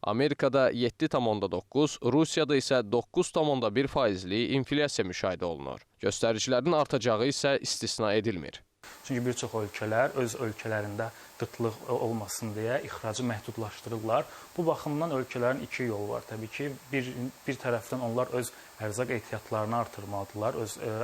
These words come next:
Speaker 2: ərzaq təhlükəsini təmin etmək baxımından. İkinci vacib məsələ məncə budur ki, mütləq şəkildə məhsuldarlığı artırmaq, kənd təsərrüfatından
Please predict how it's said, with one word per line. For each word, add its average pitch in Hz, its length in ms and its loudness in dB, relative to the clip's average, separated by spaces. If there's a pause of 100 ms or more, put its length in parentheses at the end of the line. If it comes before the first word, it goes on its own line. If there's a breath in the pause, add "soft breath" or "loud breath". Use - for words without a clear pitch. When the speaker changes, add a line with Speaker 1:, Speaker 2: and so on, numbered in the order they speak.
Speaker 2:
ərzaq 104 320 -6 (300 loud breath)
təhlükəsini 110 580 -4
təmin 107 220 -6
etmək 113 240 -8
baxımından. 151 260 -4
İkinci 139 320 -4 (160)
vacib 120 400 -2
məsələ 127 240 -4
məncə 117 280 -4
budur 117 280 -6
ki, 160 160 -8 (320 loud breath)
mütləq 131 320 -4
şəkildə 120 320 -2
məhsuldarlığı 110 720 -2
artırmaq, 110 580 -4
kənd 113 160 -10
təsərrüfatından 117 720 -6